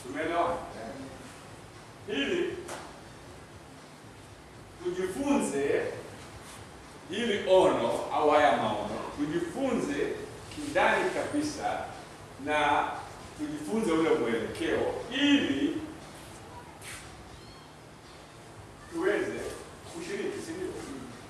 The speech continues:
Umepata? Zaidi ya hapo, lazima utafakari na ukubaliane.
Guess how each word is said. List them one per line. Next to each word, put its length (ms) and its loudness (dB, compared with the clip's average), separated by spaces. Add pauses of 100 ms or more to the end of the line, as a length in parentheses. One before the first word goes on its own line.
(1400)
Umepata? 380 -2 (2000)
Zaidi 340 2
ya 100 8
hapo, 500 8 (1160)
lazima 280 4
utafakari 920 6
na 100 2
ukubaliane. 640 0